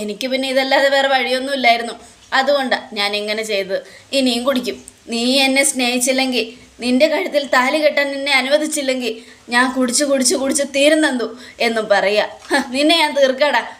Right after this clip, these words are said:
ഇങ്ങ് വാ" എന്നും പറഞ്ഞുകൊണ്ട് കാറിൽ കയറ്റി ആദർശ് ഇരുത്തുകയാണ് അനിയെ. ഈ സമയം നയന, മോളെ, നീ ഇതൊന്നും കണ്ട് പേടിക്കണ്ട കേട്ടോ, എനിക്ക് പേടിയുണ്ട് ചേച്ചി,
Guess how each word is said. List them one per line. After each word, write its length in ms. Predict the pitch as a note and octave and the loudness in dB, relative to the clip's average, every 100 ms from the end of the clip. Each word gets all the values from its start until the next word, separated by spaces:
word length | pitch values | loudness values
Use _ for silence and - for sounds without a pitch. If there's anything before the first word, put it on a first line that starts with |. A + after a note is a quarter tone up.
| - C#4+ | -4 2
ഇങ്ങ് 160 | D#4+ C#4 | 4 4
വാ" 80 | A3+ - - - C#4 | 0 -6 -20 -8 -2
എന്നും 160 | D4 C4+ | 2 2
പറഞ്ഞുകൊണ്ട് 360 | A3+ G#3+ A3 A3 - | 2 0 -2 -4 -2
കാറിൽ 300 | G#3+ G#3 A#3 A#3 | 0 0 0 -4
കയറ്റി 240 | A3 A#3 - G3+ | -4 -6 -2 0
ആദർശ് 300 | G3+ G#3+ G#3 A3 | 0 0 -2 -4
ഇരുത്തുകയാണ് 400 | G3 A#3 A#3 G#3 | -6 -4 -4 -4
അനിയെ. 200 | G3 G3 - - - - | -4 -6 -8 -14 -18 -6
ഈ 40 | C4 B3+ | -2 0
സമയം 300 | G3+ G3+ G3+ G#3+ | 0 0 -4 -4
നയന, 240 | G3 F#3+ G3 - | -2 0 -2 -2
മോളെ, 240 | G3 G#3+ G#3+ - - - A#3+ | -2 0 -2 -8 -20 -10 -2
നീ 60 | B3+ | 0
ഇതൊന്നും 260 | B3 B3 B3 | 2 0 0
കണ്ട് 140 | B3 B3 A#3+ | -2 -2 0
പേടിക്കണ്ട 440 | A3 G3+ B3 G#3+ | 0 0 0 0
കേട്ടോ, 180 | G#3 G3+ - - - B3+ | 0 0 -6 -16 -8 -4
എനിക്ക് 220 | B3 C#4 C4 | -2 -2 0
പേടിയുണ്ട് 440 | B3+ B3 C4 A#3+ | 0 0 -2 -2
ചേച്ചി, 280 | A3+ A3 | -2 -2